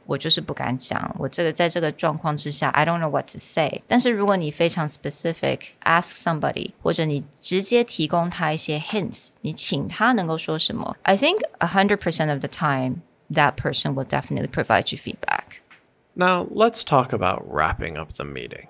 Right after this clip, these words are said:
Speaker 1: Mm.
Speaker 2: Let's say that the time is up or things are going over. This is another moment where people will start to, like, apologize the time has run
Speaker 1: Mm-hmm.
Speaker 2: out or that they need to go. So they
Speaker 1: Mm.
Speaker 2: would say something like,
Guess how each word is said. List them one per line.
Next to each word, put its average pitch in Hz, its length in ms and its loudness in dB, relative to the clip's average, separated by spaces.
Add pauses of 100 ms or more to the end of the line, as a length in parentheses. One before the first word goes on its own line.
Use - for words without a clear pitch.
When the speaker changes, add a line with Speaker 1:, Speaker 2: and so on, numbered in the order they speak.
Speaker 1:
Mm. 156 260 -2
Speaker 2:
Let's 131 220 2
say 117 320 4
that 98 260 -2 (360)
the - 100 -8
time 110 400 0
is 98 80 -2
up 190 380 4
or 104 180 -6
things 107 320 -6
are 110 60 -4
going 87 380 -2
over. 143 420 2 (260)
This 226 240 4
is 247 140 4
another 156 420 8
moment 95 600 -2
where 104 140 -2
people 135 520 -4
will 104 140 2
start 104 500 0
to, 117 140 -8
like, 92 280 -4
apologize - 1040 -6
the - 100 -10
time - 360 -6
has 160 160 0
run 85 180 -2
Speaker 1:
Mm-hmm. - 40 -2
Speaker 2:
out 73 200 -6 (380)
or 110 320 4
that 98 180 -4
they 98 180 -4
need 92 200 -8
to 113 100 -6
go. 98 400 4
So - 180 -6
they 107 180 2
Speaker 1:
Mm. 107 40 -2
Speaker 2:
would 104 160 -2
say 117 200 -4
something 104 440 -4
like, 98 320 -4